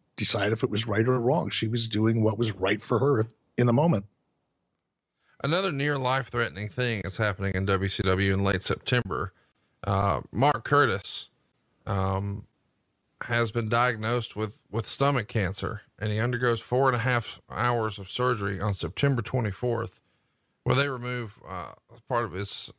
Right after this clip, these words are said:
Speaker 2: his stomach, uh, most of his stomach, and his spleen. And the hope is that this surgery has removed all the cancer, and he'll be able to return to work at the end of the month. Of course, we know ultimately he would lose his battle to cancer and pass away far too young.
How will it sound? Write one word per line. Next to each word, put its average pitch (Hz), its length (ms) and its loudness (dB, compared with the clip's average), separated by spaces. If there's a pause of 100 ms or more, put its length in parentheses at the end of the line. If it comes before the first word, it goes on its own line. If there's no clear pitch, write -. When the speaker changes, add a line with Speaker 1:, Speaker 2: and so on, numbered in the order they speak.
Speaker 2:
his 101 200 -2
stomach, 147 580 0 (460)
uh, 80 80 0
most 120 340 2
of 80 60 -4
his 90 80 -4
stomach, 80 400 -4 (180)
and 113 280 2
his 104 120 0
spleen. 101 640 -2 (560)
And 110 220 0
the 101 80 2
hope 190 320 2
is 104 300 0
that 98 120 -6
this 113 160 -2
surgery 131 360 2
has 101 180 0
removed 87 320 -2
all 123 180 4
the 123 60 -2
cancer, 120 580 0
and 95 120 -2
he'll 120 160 2
be 113 160 0
able 104 160 0
to 85 60 -2
return 110 360 2
to 101 80 0
work 113 320 2 (600)
at - 120 -2
the 120 120 2
end 113 100 2
of 95 60 0
the 92 80 2
month. 104 260 2
Of 76 100 -20
course, 104 220 -2
we 110 100 -2
know 101 280 0
ultimately 95 440 -4
he 101 100 -4
would 90 140 -6
lose 120 260 0
his 95 120 -4
battle 92 300 0
to 87 80 -8
cancer 90 360 -4
and 90 120 -6
pass 110 320 -4
away 87 220 0
far 139 340 2
too 120 160 -2
young. 92 440 0